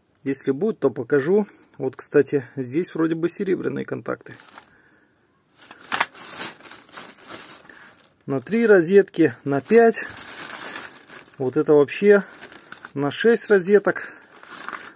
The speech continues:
Но начинка здесь плюс-минус одинаковая. Начинка одинаковая, но везде из разных металлов. Вот здесь, например, абсолютно все запчасти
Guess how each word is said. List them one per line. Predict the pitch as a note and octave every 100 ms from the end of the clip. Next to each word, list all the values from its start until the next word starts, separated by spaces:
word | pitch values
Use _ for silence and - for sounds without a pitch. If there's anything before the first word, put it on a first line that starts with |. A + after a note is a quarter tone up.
| _
Но | A#3 A#3
начинка | F#3+ - G3+ F#3+ D3
здесь | C3+ D#3+
плюс-минус | - D#3 D3+ D#3 E3 D3 C#3+
одинаковая. | C3+ C3 B2 B2 B2 A#2+ - - - - - - - - - - - - - - - _ _ _ _ _ _ -
Начинка | D3+ D#3 G#3+ G3+ F#3
одинаковая, | E3+ F#3+ A3 A3 G#3 G#3 G#3+
но | F#3 E3
везде | F3 E3+ C3+ D#3 E3+
из | C#3+
разных | D3+ D3+ D3+ -
металлов. | D3 D3 C#3 B2+ A#2+ - - - - - -
Вот | C#3+ C#3
здесь, | C#3 G#3+ -
например, | E3 D3+ D3+ F3 D#3 - - - - _
абсолютно | C#3 C#3+ - F3 E3+ D#3 D3+
все | - D3+
запчасти | E3 D3+ A#3+ A#3 - D3